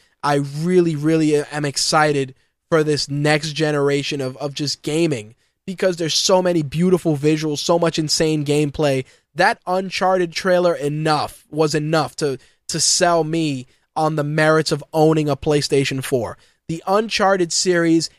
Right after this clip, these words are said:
has some of the best storytelling, some of the most amazing visuals, and you do, you do yourself a disservice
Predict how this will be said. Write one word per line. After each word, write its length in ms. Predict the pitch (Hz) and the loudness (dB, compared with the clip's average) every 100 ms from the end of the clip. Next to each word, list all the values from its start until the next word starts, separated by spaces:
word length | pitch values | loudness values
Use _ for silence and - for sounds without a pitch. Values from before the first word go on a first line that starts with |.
| - | -4
has 200 | 156 - | -2 0
some 200 | 165 156 | -2 -2
of 40 | |
the 100 | 135 | -4
best 380 | 131 151 175 - | -2 0 0 0
storytelling, 760 | - 160 151 147 160 139 143 | 0 2 4 0 0 0 -2
some 160 | 135 160 | -4 -4
of 40 | |
the 60 | 156 | -2
most 240 | 151 151 | 0 -2
amazing 720 | 147 143 151 160 175 175 185 143 | -2 -4 0 2 2 2 -2 0
visuals, 580 | 165 175 180 175 175 - _ _ | 2 2 4 4 4 -4 _ _
and 180 | 143 151 | -4 -2
you 160 | 160 170 | 0 -2
do, 200 | 139 175 | -4 -8
you 260 | 156 190 | -4 -4
do 240 | 151 175 208 | -2 0 2
yourself 520 | 196 175 - 185 180 | 2 2 0 0 0
a 80 | 156 | -4
disservice 880 | 139 165 - 185 185 160 135 - | 0 0 2 4 6 6 0 -4